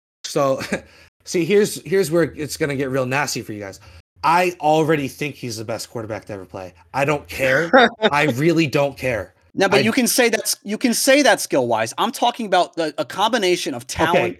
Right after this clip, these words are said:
Speaker 1: career
Speaker 3: and accolades.
Speaker 1: career, no one's gonna top Brady because it's not possible to top.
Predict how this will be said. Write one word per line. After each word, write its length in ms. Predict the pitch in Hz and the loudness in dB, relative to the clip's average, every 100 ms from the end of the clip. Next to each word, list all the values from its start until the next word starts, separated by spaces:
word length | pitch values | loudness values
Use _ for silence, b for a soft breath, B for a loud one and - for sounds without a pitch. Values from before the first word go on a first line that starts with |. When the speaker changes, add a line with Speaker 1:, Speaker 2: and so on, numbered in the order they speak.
| _ | _
Speaker 1:
career 560 | - 175 156 190 202 208 | 0 2 4 4 4 2
Speaker 3:
and 80 | 160 | 0
accolades. 680 | 185 - 135 104 85 - | 0 0 -8 -8 -14 -4
Speaker 1:
career, 360 | 185 165 202 180 | 0 2 4 2
no 200 | 156 160 | 2 4
one's 200 | 175 170 | 2 2
gonna 140 | 180 | -4
top 320 | - 156 147 - | -2 -2 -2 0
Brady 240 | 151 143 | -2 -2
because 240 | 117 135 117 | -6 -8 -8
it's 160 | - | -6
not 180 | 143 117 | -6 -8
possible 500 | - 127 - - 120 | -4 -2 -2 -8 -12
to 60 | - | -8
top. 220 | 113 | -10